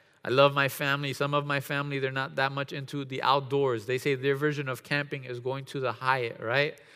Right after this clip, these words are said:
I don't mind camping that much. But there's some people that just, they have to stay inside twenty-four seven. They need the air conditioning. And now imagine, if you would, if you had to flee for your life.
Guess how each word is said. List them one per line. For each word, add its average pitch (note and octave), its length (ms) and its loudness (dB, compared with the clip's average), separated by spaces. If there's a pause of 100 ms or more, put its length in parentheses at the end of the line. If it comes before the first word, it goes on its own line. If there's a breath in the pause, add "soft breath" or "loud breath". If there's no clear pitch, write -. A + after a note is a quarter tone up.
(240 loud breath)
I B2 120 2
don't D3 120 6
mind D3+ 200 2
camping D3+ 380 0
that C3+ 200 2
much. A#2+ 380 -8 (340 loud breath)
But B2+ 300 6
there's C3 120 2
some D3+ 180 2
people D#3 180 2
that C3+ 180 4
just, C#3 240 0
they C3 100 0
have C3+ 300 -2
to D#3 100 -2
stay D3 240 -2
inside C#3 480 -2
twenty-four C3+ 640 -6
seven. A#2+ 460 -2
They A#2 140 -6
need C#3 320 -6
the C#3 180 -6
air C3 100 -2
conditioning. A#2+ 640 -10 (320 loud breath)
And C3 160 0
now E3+ 140 4
imagine, F3 540 0
if F3+ 200 -4
you F3 80 -6
would, E3+ 240 -2 (240 loud breath)
if C3+ 120 0
you D#3+ 180 0
had D#3+ 300 0
to D#3+ 280 -4 (300)
flee F3 520 -2
for D3+ 260 -6
your C#3+ 280 0
life. C3 640 2